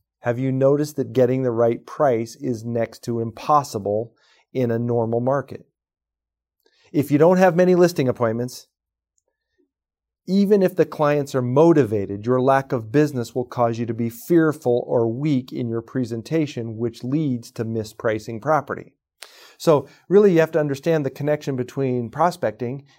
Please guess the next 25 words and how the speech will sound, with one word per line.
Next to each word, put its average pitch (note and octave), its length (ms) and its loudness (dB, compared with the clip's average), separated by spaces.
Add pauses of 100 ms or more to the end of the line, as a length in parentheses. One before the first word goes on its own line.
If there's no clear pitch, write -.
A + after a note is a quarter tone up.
If B2 140 -8
you C3 80 -4
prospect E3 580 -2
regularly, C#3+ 540 -2
consistently, C3 760 -6
and A#2 100 -6
aggressively, A#2 680 -2
you A#2+ 260 -6
have B2 300 -2
more A#2 180 -4
leads. G#2+ 480 -10
If B2 140 -8
you B2+ 80 -2
have C#3 180 -2
more C#3 200 -4
leads, D3+ 340 -6
you A#2+ 100 -6
get A#2+ 300 0
more A2+ 180 -6
appointments. - 540 -10
If A#2 160 -8
you B2 80 -4
have C3 180 -2
more C3 200 -2
appointments, B2+ 540 -4